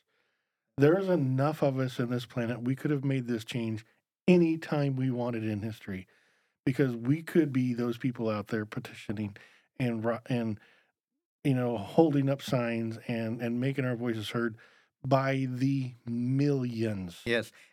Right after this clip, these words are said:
Speaker 2: and if we were voting as people who believe, say, who really believe applying what they say they believe,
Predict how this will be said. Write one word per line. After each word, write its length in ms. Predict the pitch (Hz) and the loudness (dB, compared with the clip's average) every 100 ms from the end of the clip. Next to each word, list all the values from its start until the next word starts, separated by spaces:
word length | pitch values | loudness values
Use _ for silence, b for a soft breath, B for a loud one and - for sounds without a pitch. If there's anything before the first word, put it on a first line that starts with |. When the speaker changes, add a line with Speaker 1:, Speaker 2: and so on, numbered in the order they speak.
| - | -4
Speaker 2:
and 120 | 127 | 0
if 200 | 123 120 | 0 0
we 160 | 143 135 | -2 -2
were 180 | 123 | -2
voting 640 | 113 101 123 139 143 143 139 _ - | -4 0 2 2 0 -2 -4 _ -4
as 580 | 131 147 147 147 - - _ - | 0 0 -2 -4 -10 -20 _ -2
people 500 | 139 123 131 120 120 | -2 0 0 0 0
who 280 | 135 - 120 | -6 -6 -6
believe, 600 | 110 113 110 120 127 135 | -4 -4 -2 -2 -4 -8
say, 320 | - 123 123 - | -2 -2 -2 -4
who 320 | 123 110 - _ | -4 -6 -8 _
really 360 | 123 120 107 107 B B B _ - | -4 -2 -2 -4 B B B _ -6
believe 260 | 120 120 107 | -2 0 -2
applying 640 | 98 - 123 120 117 120 | -2 0 0 2 -2 -4
what 120 | 107 | -4
they 100 | 107 | -6
say 300 | 98 - 110 | -6 -2 -2
they 160 | 123 143 | -2 -4
believe, 540 | 147 156 165 196 220 | -2 0 0 -2 -8